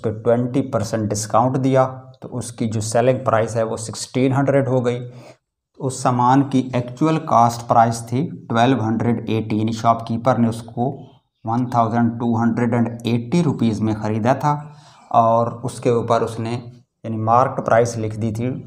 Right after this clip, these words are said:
टू थाउजेंड रुपीज और फिर उस पे ट्वेंटी परसेंट डिस्काउंट दिया तो उसको जो उसकी selling price है सिक्सटीन हंड्रेड पे उसको बेचा।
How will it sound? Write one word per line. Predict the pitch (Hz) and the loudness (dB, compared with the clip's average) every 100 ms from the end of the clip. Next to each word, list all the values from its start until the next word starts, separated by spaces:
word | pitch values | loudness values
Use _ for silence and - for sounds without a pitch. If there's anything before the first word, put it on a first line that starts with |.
| - - - | -16 -20 -4
टू | 127 139 143 - | 2 2 2 0
थाउजेंड | 107 110 117 120 | 0 2 -2 -2
रुपीज | 110 135 135 - - - - - | -2 2 2 0 -12 -20 -20 -6
और | - 107 117 | -2 -2 -2
फिर | 117 | -2
उस | 113 | -2
पे | - 117 107 - | -2 -2 -2 -4
ट्वेंटी | - 117 117 127 | 0 0 0 -2
परसेंट | 117 110 117 117 | 0 0 0 -4
डिस्काउंट | 110 107 - 127 127 | -4 -2 2 2 2
दिया | 117 117 | 2 2
तो | 110 107 | 0 -4
उसको | 104 - 110 117 - - - _ - | -6 -6 -4 -4 -6 -16 -20 _ -10
जो | 110 | -8
उसकी | 104 - 113 | -8 -8 -8
selling | 104 123 131 113 | -6 -4 -4 -2
price | 113 107 107 113 | 0 0 0 -4
है | 117 | -6
सिक्सटीन | - - - 139 139 | -8 -10 -4 0 2
हंड्रेड | 110 107 110 107 | 0 -2 -4 -4
पे | 107 | -6
उसको | - 107 | -4 -4
बेचा। | 104 104 85 | -2 -2 -4